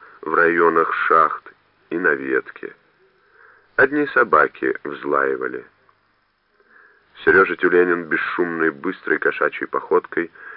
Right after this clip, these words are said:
идя вдоль ветки железной дороги, поравнялся с огромным пустырём, где в обычное время помещался рынок, обогнул пустырь и, скользнув мимо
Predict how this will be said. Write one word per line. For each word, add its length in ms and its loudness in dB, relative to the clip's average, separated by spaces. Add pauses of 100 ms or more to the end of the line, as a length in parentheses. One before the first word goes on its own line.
(180)
идя 300 4
вдоль 340 2
ветки 360 0
железной 440 0
дороги, 460 4 (420)
поравнялся 560 4
с 140 -16
огромным 500 4
пустырём, 680 0 (460)
где 180 4
в 20 8
обычное 460 6
время 300 4
помещался 640 2
рынок, 500 0 (140)
обогнул 460 2
пустырь 600 -4 (640)
и, 80 -2
скользнув 600 0
мимо 420 2